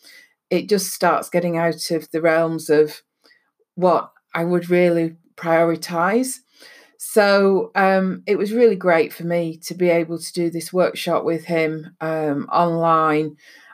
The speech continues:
and just experience, um, experience that, really.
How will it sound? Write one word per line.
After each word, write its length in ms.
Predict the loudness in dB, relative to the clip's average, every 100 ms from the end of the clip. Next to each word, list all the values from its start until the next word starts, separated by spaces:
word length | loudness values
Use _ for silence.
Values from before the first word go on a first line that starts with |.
| -2
and 480 | 0 2 2 -2 -2
just 260 | -2 0
experience, 1160 | 0 0 -2 0 2 4 2 0 -2 -6 -8 -8
um, 640 | -6 -4 -2 -4 -6 -8 -10 _ -6
experience 720 | -6 -2 4 4 4 0 -2
that, 220 | 0 0
really. 500 | 2 2 4 2 0